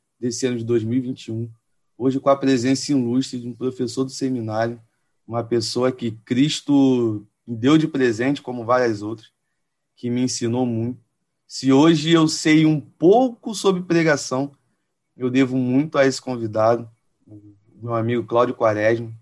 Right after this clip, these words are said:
que me ensinou as técnicas, os macetes, questão de hermenêutica, homilética, mas é claro que a dependência e o esclarecimento sempre vem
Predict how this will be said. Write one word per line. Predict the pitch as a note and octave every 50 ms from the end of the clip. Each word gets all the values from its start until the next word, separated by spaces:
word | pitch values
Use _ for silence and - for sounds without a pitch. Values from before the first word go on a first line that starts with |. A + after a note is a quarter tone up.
| _ _
que | _ A2 A2+
me | A2+ A2+ A#2+
ensinou | A#2+ - - A2+ A2 G#2+ G#2+ A#2 B2+ B2+ A#2+ A2 G2+ G2 _ _ _ _ _ _ _ _ _
as | - G2 F#2+ - -
técnicas, | - A2+ A2+ A#2+ A#2 - A2 G#2 G2+ F#2+ - G#2 G2+ G2 F#2+ G2+
os | G2+ F#2+ F#2+
macetes, | G2+ G2+ F#2+ F#2+ - - - A#2 A#2 G#2+ A2 - - G2+ G2 G2 F#2+ F#2+ F#2+ - - _ _ _ _ _ _ _ _ _ -
questão | G2+ G2 - A2 A2 G#2
de | G2 G2+ G#2+ G#2+
hermenêutica, | G2+ G#2 G#2+ G2+ G2+ G2+ G#2 A2 A2+ A2 - - - - G#2 G2+
homilética, | G#2 G#2 G2+ G#2 G2+ G#2 G#2 A2 A2 A2 - - - G#2+ G2+ G2+ F#2+ F#2+ - _ _ _ _ _ _ _ _ _ _ _ _
mas | - A2 G#2+ G#2
é | -
claro | A2+ - A2 A2+ A#2 A#2 A#2
que | A2+ A#2
a | A2
dependência | G#2+ A2 A2+ A2 - A2 G#2 G#2 G2+ G#2+ A2 A2+ A2+ - A2+ A2
e | G#2+ G#2+ G#2+
o | G#2
esclarecimento | G#2 - - A2 A2+ A2 A2 A2 - - A2+ A2+ A2+ A2 A2
sempre | - - A#2+ C3+ C3 B2 A2+
vem | G#2+ G#2+ A2 A2+ A#2